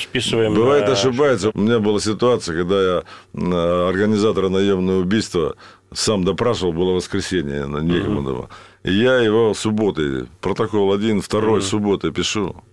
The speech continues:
Speaker 2: И потом, когда начали разбираться, уже выяснили.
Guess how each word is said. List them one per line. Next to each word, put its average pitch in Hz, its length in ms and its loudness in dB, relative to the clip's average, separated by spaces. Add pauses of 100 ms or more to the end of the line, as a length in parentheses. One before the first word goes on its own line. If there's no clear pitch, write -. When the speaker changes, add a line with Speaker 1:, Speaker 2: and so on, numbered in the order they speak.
(360)
Speaker 2:
И 110 60 0
потом, 120 320 0
когда 117 280 2
начали 110 360 0
разбираться, 104 800 0
уже 92 180 0
выяснили. 87 1040 0